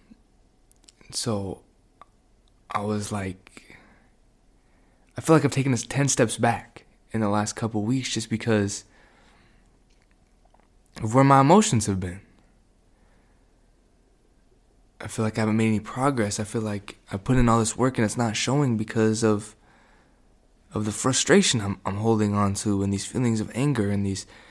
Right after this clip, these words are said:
these overwhelming feelings of sadness and, and these feelings that I'm not good enough and these things my brain has been telling me. But I watched Impact Theory today, and,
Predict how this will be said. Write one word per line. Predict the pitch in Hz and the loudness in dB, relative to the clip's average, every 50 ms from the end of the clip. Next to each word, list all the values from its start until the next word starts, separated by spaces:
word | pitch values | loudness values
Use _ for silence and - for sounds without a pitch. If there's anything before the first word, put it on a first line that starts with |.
| - - _ | -20 -20 _
these | - 110 - | -8 -6 -4
overwhelming | - 110 117 117 113 117 120 120 117 107 | -2 0 0 2 2 2 2 2 2 0
feelings | - - 127 123 117 107 | -2 -2 -2 0 0 -2
of | 101 - | -4 -4
sadness | - - 151 160 175 170 139 104 98 - - - - | -6 -4 -2 -2 0 0 -2 -2 -6 -10 -14 -12 -12
and, | 78 - | -10 -8
and | - 95 98 | -6 -4 -4
these | 98 101 - | -4 -4 -4
feelings | - 107 107 107 107 107 - | -4 -2 -2 -2 -2 -2 -2
that | 92 98 | -2 -2
I'm | 98 101 | 0 0
not | 104 98 76 82 98 | 0 0 -2 -2 0
good | 113 120 | 0 2
enough | 120 113 110 104 101 98 101 - - - - _ - - - - - - - - - - - - _ _ _ _ _ _ _ _ _ _ _ _ _ _ _ - - _ _ _ _ _ _ _ _ _ _ - - - - | 2 2 2 2 2 2 0 -4 -8 -18 -20 _ -20 -20 -20 -20 -20 -20 -20 -20 -20 -20 -20 -20 _ _ _ _ _ _ _ _ _ _ _ _ _ _ _ -20 -20 _ _ _ _ _ _ _ _ _ _ -20 -18 -10 -4
and | - 113 113 | 0 2 2
these | 107 113 | 2 2
things | 123 131 127 117 | 2 0 0 0
my | 120 104 | 0 -2
brain | 95 - - 143 175 175 | 0 0 4 4 6 6
has | 139 104 | 4 2
been | 101 101 | 0 -2
telling | 95 - 107 101 95 95 95 | -2 0 0 0 0 0 -2
me. | 95 92 | -4 -6
But | 92 - 101 92 - - - _ - _ _ _ _ _ _ _ - - - - - - - - - - - - - - - - - _ _ _ _ - | -8 -8 -10 -10 -12 -14 -18 _ -20 _ _ _ _ _ _ _ -20 -20 -20 -20 -14 -12 -12 -12 -12 -14 -18 -20 -20 -20 -20 -20 -20 _ _ _ _ -6
I | - 107 | -2 2
watched | 139 170 160 - - - | 2 2 2 0 -2 0
Impact | - 127 120 117 113 104 92 92 - | 0 0 0 2 0 0 0 0 0
Theory | - 101 95 92 | -2 0 0 0
today, | 95 92 98 95 95 92 90 | 0 0 2 2 2 2 0
and, | 92 92 | 0 -2